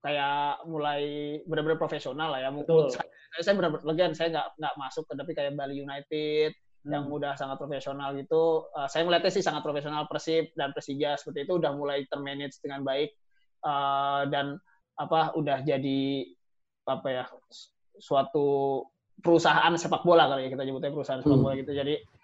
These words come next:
Speaker 1: yang memang, memang ada manajemennya yang jelas seperti itu. Dan itu apa, keputusan bahwa dulu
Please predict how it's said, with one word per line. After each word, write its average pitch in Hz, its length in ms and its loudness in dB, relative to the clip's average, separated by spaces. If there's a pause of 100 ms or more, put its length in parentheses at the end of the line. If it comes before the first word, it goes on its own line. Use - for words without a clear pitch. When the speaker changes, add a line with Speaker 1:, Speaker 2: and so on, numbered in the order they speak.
(120)
Speaker 1:
yang 147 240 0
memang, 139 320 -4 (160)
memang 139 400 -4
ada 135 160 0
manajemennya 139 560 -2
yang 139 80 0
jelas 139 320 0
seperti 135 320 -6
itu. 127 320 -6
Dan 139 320 0
itu 160 320 6
apa, 165 240 4
keputusan 151 560 2
bahwa 143 320 4
dulu 156 560 4